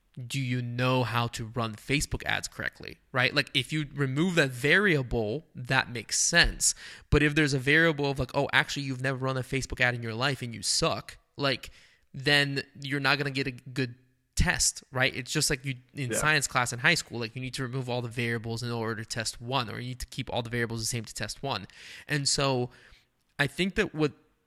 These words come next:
Speaker 1: this, this part of the book is trying to say is it's almost like he's pointing you in the right direction if you're driving.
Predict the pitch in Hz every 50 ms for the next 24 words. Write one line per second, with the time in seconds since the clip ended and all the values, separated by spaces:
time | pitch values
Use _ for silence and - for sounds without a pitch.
0 | _ - 156 143 131 139 160 170 - - - _ _ _ _ _ _ _ _ -
1 | - 135 127 143 139 - - _ - - - 143 151 - - - 139 127 120 127
2 | 117 117 - 139 135 - 127 120 - - 123 117 113 113 - - - 143 139 135
3 | 131 113 - 120 120 120 - - 135 139 147 147 - - 127 - - - _ _
4 | _ _ _ _ _ _ _ _ _ _ - _ _ _ _ _ - - 165 147
5 | - - - - 165 175 185 180 - 202 185 185 185 180 - - 147 135 131 123
6 | 127 131 135 131 131 131 - 123 113 113 107 - - - - 170 170 190 208 202
7 | - - 135 123 - - 120 113 113 120 120 113 113 117 120 147 175 180 170